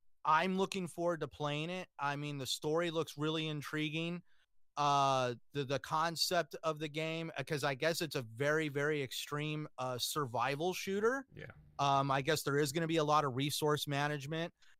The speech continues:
Speaker 1: but it's very open. It's, it's what they call non-linear. You're going to play the game, and as soon as you're dropped in this world, you can either start going for story quests,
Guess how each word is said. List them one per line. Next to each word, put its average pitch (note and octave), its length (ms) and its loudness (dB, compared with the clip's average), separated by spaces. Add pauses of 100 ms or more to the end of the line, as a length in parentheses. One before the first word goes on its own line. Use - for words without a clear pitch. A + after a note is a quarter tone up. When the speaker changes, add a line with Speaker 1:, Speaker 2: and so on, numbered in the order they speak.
Speaker 1:
but G#3+ 180 4
it's G#3+ 140 4
very F#3 540 2
open. F#3+ 420 2
It's, C#3+ 320 -4
it's D#3+ 300 -2
what F#3+ 180 0
they G#3 140 0
call F#3 240 -2
non-linear. D3 840 -2
You're A#2+ 200 -6
going D#3 280 -2
to D#3 100 -10
play D3+ 380 0
the G#3 120 0
game, F#3 480 -2 (480)
and D3 320 4
as C3+ 160 0
soon G3 160 0
as G#3 100 0
you're G#3 120 2
dropped F#3 360 2
in F#3+ 120 -2
this F#3 180 -4
world, F3 400 2
you E3 140 -4
can F#3+ 120 -6
either F3 240 -2
start E3 360 0
going E3 240 -2
for B2 160 -6
story G#3 320 0
quests, A3 560 2